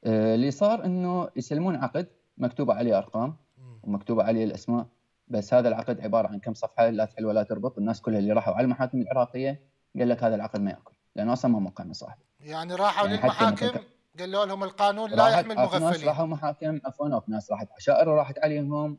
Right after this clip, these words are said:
Speaker 1: عزلوا لهم إياها. هي اللعبة كلها بالمنصات يمهم.
Speaker 2: مم.
Speaker 1: يعني هسه أنا مثلا أنت دايم مني فلوس أستاذ حيدر،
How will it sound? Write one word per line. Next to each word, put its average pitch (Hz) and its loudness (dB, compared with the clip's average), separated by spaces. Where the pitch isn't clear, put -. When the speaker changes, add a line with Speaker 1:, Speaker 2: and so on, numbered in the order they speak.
Speaker 1:
عزلوا 123 0
لهم 123 0
إياها. 131 0
هي 156 0
اللعبة 139 0
كلها 190 0
بالمنصات 170 -2
يمهم. 113 -6
Speaker 2:
مم. 127 -20
Speaker 1:
يعني 113 0
هسه 135 0
أنا 147 0
مثلا 139 0
أنت 147 -6
دايم 139 0
مني 139 0
فلوس 127 -6
أستاذ 92 -4
حيدر، 98 -4